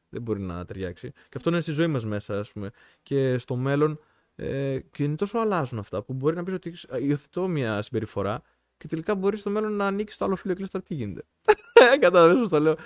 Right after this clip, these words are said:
Δηλαδή, ότι εγώ έχω πολύ αγάπη μέσα μας, που λες, «Αγαπάω, αγαπάω, αγαπάω», και σου λένε, «Ωραία, φίλε, ξέρεις τι, η αγάπη είναι από εκεί, ας πούμε. Γεια σου», ξέρω εγώ. «Ε, τώρα δεν ανήκεις σε εμάς, είσαι ένα δια-, κάτι διαφορετικό», ας πούμε.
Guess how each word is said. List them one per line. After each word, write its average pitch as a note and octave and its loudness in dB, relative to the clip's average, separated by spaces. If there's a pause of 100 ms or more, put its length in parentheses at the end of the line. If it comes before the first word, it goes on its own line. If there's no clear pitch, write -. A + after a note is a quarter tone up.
(180)
Δηλαδή, F3+ 2
ότι D#3+ 0
εγώ D#3 -2
έχω - -4
πολύ G3+ 0
αγάπη B2 0
μέσα A2+ -4
μας, A2 -14
που - -14
λες, D#3+ -6 (260)
«Αγαπάω, D#3 2
αγαπάω, C#3 2
αγαπάω», D3 0
και E3 -4
σου D#3+ -6
λένε, F3 0
«Ωραία, F3+ 2
φίλε, C#3+ -4
ξέρεις E3 -6
τι, - -10
η D#3 0
αγάπη D#3+ -2
είναι D#3+ -6
από D#3+ -8
εκεί, D3+ -4
ας C3+ -4
πούμε. G#2 -8 (880)
Γεια D3+ 0
σου», D3 -12
ξέρω G#2 -6
εγώ. F2 -4
«Ε, A2+ -4
τώρα D#3 4
δεν D3+ 2
ανήκεις D3 -2
σε - -6
εμάς, A#2 -4
είσαι C#3 -6
ένα B2+ -2
δια-, A#2+ 0
κάτι C#3+ -2
διαφορετικό», C3+ -2
ας B2+ -2
πούμε. G2 -14